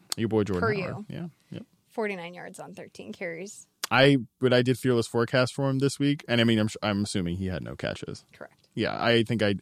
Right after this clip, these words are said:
Speaker 1: can, I've over forecasted him for fifty-eight yards, and that's it. But the point being in that was, like, this was just a really tough matchup. You, you don't wanna be playing Jordan Howard in a condition like this, despite all the touchdowns.
Speaker 2: Something to keep an eye on, though. Miles Sanders was the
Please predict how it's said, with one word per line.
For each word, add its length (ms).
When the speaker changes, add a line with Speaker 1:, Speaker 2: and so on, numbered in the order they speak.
Speaker 1:
can, 320
I've 260
over 320
forecasted 540
him 80
for 100
fifty-eight 600
yards, 480
and 160
that's 240
it. 280
But 160
the 80
point 280
being 200
in 100
that 160
was, 140
like, 100
this 180
was 120
just 160
a 80
really 180
tough 220
matchup. 400
You, 180
you 100
don't 180
wanna 160
be 120
playing 320
Jordan 240
Howard 240
in 80
a 60
condition 380
like 180
this, 160
despite 260
all 80
the 100
touchdowns. 460
Speaker 2:
Something 300
to 80
keep 100
an 100
eye 160
on, 60
though. 140
Miles 380
Sanders 440
was 420
the 240